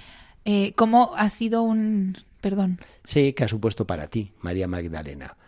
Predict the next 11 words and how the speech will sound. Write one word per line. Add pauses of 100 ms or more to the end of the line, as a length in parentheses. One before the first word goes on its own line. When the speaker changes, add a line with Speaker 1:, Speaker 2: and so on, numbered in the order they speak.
(720)
Speaker 2:
Quizás
el
católico
que
escucha
de,
hablar
de
María
Speaker 1:
Mm.
Speaker 2:
Magdalena,